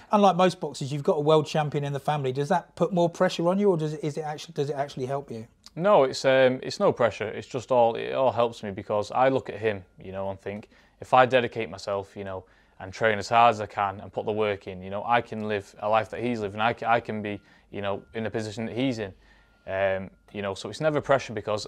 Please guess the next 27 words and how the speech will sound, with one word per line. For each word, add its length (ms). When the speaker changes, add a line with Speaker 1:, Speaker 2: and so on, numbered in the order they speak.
Speaker 2:
I'm 220
not 140
trying 260
to 280
live 160
up 120
to 100
Tyson. 400
You 80
know, 60
there's 220
only 240
ever 200
gonna 180
be 100
one 200
Tyson, 420
you 60
know. 160
He's 360
one 160
of 80
the 160
greatest 480
of 120
all 160
times, 460